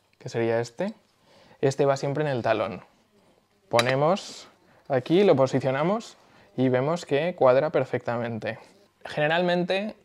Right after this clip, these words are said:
las guías de los patines comprados en China vienen puestas en el interior del patín, porque a lo-, las personas asiáticas les gusta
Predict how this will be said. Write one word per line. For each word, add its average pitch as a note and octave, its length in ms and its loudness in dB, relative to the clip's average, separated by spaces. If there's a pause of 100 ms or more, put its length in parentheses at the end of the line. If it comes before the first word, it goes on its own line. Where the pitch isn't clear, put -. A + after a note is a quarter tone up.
las C3+ 240 2
guías D3 640 0
de D3+ 100 2
los C#3+ 180 0
patines C#3 460 -2
comprados C3+ 460 0
en C3 140 0
China E3 380 -2 (520)
vienen D3+ 580 0 (400)
puestas D3+ 560 2
en D#3 140 0
el C#3 100 4
interior B2+ 400 2
del C#3 160 2
patín, A#2+ 420 -2 (240)
porque D#3+ 480 2
a C3 400 2
lo-, C#3+ 420 -2
las C3+ 300 2
personas C#3 840 0
asiáticas D3+ 600 2
les D3+ 160 4
gusta C3+ 540 0